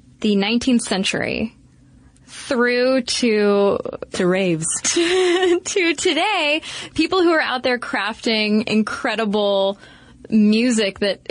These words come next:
Speaker 1: uh, serves as a commentary on gender identity. I mean, that's way far removed from the, from the dynamophone that was two hundred tons. But what's not different, and what I love, and I hope I don't sound too cheesy for saying this, is that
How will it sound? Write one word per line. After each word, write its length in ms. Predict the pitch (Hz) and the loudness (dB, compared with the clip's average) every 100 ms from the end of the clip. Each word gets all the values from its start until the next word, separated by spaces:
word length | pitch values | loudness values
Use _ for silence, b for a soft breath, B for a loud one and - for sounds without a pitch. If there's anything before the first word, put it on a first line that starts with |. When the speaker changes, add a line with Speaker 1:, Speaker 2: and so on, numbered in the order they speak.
| - - | -8 -2
Speaker 1:
uh, 140 | - - | -2 -2
serves 520 | - - 269 262 233 | -4 -2 0 0 0
as 100 | 214 | -2
a 60 | |
commentary 640 | 220 - 220 240 233 220 202 | -2 -2 0 0 2 0 0
on 220 | 185 185 | 0 0
gender 500 | 165 220 339 440 403 | 0 2 2 2 2
identity. 580 | 226 208 220 196 180 185 | 0 0 0 0 0 0
I 60 | |
mean, 180 | 220 254 | 2 2
that's 240 | 330 403 311 | 2 0 0
way 460 | 285 392 453 453 453 | 2 2 2 2 0
far 300 | 370 311 302 | 0 0 2
removed 380 | 285 254 247 | 2 2 2
from 80 | 262 | 2
the, 180 | 254 208 - | 2 2 0
from 200 | 302 240 | 0 2
the 80 | 214 | 2
dynamophone 920 | 214 208 202 202 - 190 165 190 180 B B B B B | 0 0 0 -2 -2 -2 0 0 -2 B B B B B
that 140 | 285 | 0
was 500 | 247 262 240 214 - - - | 2 2 2 0 -6 -14 -6
two 200 | - 302 | 0 2
hundred 320 | 240 220 202 | 2 2 0
tons. 720 | 170 170 151 151 214 208 - - - B B B | -2 0 0 2 2 0 -4 -14 -20 B B B
But 200 | 226 359 | 0 2
what's 240 | 330 370 302 | 2 0 2
not 400 | 277 311 415 226 | 2 2 0 -2
different, 540 | 208 - 196 196 - | -2 -2 -4 -4 -6
and 220 | 214 214 | -2 0
what 120 | 220 233 | 0 0
I 100 | 226 | 0
love, 340 | 254 254 226 | -2 -2 -2
and 80 | 214 | -2
I 80 | 226 | -2
hope 180 | 240 | -2
I 80 | 240 | -2
don't 180 | 226 - | -4 -4
sound 200 | 233 214 | -2 0
too 100 | 220 | 0
cheesy 440 | 180 262 262 233 | 0 0 0 0
for 140 | 208 208 | -2 -2
saying 380 | 208 294 285 240 | -2 0 0 0
this, 320 | 208 214 - | 0 -2 -4
is 200 | 254 240 | -2 -2
that 380 | 254 247 233 - | -2 -4 -4 -8